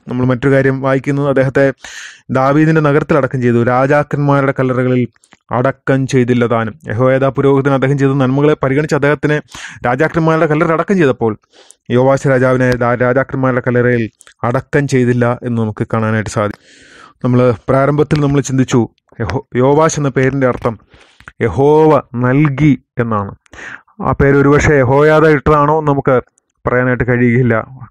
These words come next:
കാരണം ഒരു വയസ്സുള്ളപ്പോഴാണ് യഹോയാദ അദ്ദേഹത്തിൻ്റെ ജീവൻ സംരക്ഷിച്ചത്, ഏം, ദേവാലയത്തിലേക്ക് കൊണ്ടുവന്നത്. അപ്പോൾ ദൈവം നൽകിയ ഒരു ജീവിതം, ജീവിതമാണ്. മരണത്തിൻ്റെ മുൻപിൽ നിന്ന്, വാളിൻ്റെ വായ്ത്തലയിൽ നിന്ന് വിടുവിക്കപ്പെട്ട് വന്നു. ന്യായപ്രമാണമൊക്കെ അഭ്യസിച്ച്,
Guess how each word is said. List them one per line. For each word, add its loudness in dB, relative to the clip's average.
കാരണം -2
ഒരു 2
വയസ്സുള്ളപ്പോഴാണ് 0
യഹോയാദ 0
അദ്ദേഹത്തിൻ്റെ -2
ജീവൻ -2
സംരക്ഷിച്ചത്, -2
ഏം, -2
ദേവാലയത്തിലേക്ക് 0
കൊണ്ടുവന്നത്. 0
അപ്പോൾ 0
ദൈവം 4
നൽകിയ 2
ഒരു 4
ജീവിതം, 2
ജീവിതമാണ്. 2
മരണത്തിൻ്റെ 0
മുൻപിൽ 2
നിന്ന്, 2
വാളിൻ്റെ 2
വായ്ത്തലയിൽ 4
നിന്ന് -2
വിടുവിക്കപ്പെട്ട് 0
വന്നു. 0
ന്യായപ്രമാണമൊക്കെ 2
അഭ്യസിച്ച്, 0